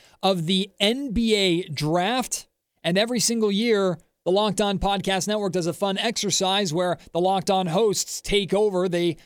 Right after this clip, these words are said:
draft for their team. Well, this year we took it up a notch. The ultimate mock draft, featuring trades, draft picks,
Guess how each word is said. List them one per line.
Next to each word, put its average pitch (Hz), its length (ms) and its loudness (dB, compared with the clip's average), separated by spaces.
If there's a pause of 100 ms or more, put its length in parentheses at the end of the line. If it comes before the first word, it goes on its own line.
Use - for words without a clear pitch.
(100)
draft 185 380 0
for 185 80 -4
their 185 160 2
team. 208 300 -2
Well, 160 120 0
this 226 320 0
year 226 200 0
we 208 160 -2
took 196 240 -2
it 190 120 -4
up 202 220 -2
a 190 80 2
notch. 143 500 -6 (260)
The 196 220 -2
ultimate 247 600 0 (100)
mock 190 400 0
draft, 135 540 -4 (100)
featuring 175 600 0 (260)
trades, 247 720 2 (220)
draft 233 420 0
picks, 220 540 2